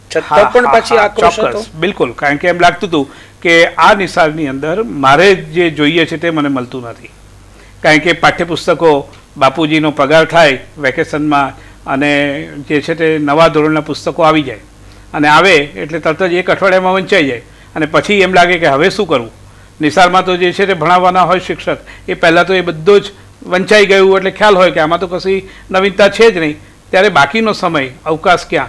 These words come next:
Speaker 2: એટલે સ્વાભાવિક રીતે જે છે તે મેં મારા પાંચમા, છઠ્ઠા, સાતમા ધોરણની અંદર, અ, મજૂર મહાજન સંઘ,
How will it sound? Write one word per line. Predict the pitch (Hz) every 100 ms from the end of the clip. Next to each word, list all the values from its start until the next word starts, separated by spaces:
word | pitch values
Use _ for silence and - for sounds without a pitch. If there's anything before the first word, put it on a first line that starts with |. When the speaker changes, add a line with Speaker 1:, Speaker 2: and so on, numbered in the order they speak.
| - - -
Speaker 2:
એટલે | 185
સ્વાભાવિક | 185 196 175 202 190
રીતે | 185 180 190
જે | 165 175
છે | 175 175
તે | 175
મેં | 165 170 165
મારા | 165 165 160 - - - _ -
પાંચમા, | 143 170 196
છઠ્ઠા, | 185 - 185
સાતમા | 180 165 185
ધોરણની | 170 170 170 170
અંદર, | 160 165 131 - - - - -
અ, | 147 139 139 135 135 143
મજૂર | 156 156 160 202
મહાજન | 190 165 170
સંઘ, | 156 156